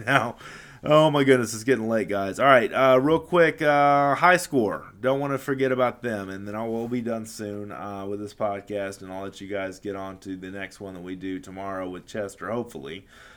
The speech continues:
Um, but basically, uh, the other thing that I was, I was enjoying the, uh, the company of was High Score. Ted Williams is a great guy.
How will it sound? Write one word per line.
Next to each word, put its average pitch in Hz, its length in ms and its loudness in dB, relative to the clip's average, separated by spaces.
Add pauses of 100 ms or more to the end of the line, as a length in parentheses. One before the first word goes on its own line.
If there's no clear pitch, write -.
(120)
Um, 101 580 -4
but 104 120 -8
basically, 131 720 2
uh, 110 480 2 (580)
the 135 160 4
other 156 160 4
thing 143 300 -2
that 117 100 -2
I 113 80 2
was, 113 320 -2
I 113 140 0
was 110 180 0
enjoying 113 640 -6
the, 107 260 0
uh, 98 380 -4
the 104 80 -6
company 110 440 -4
of 107 280 -2
was 95 140 -6
High 147 200 2
Score. 101 320 -4
Ted 120 280 -2
Williams 113 600 -2
is 95 200 -10
a - 40 -18
great 117 380 0
guy. 85 380 -4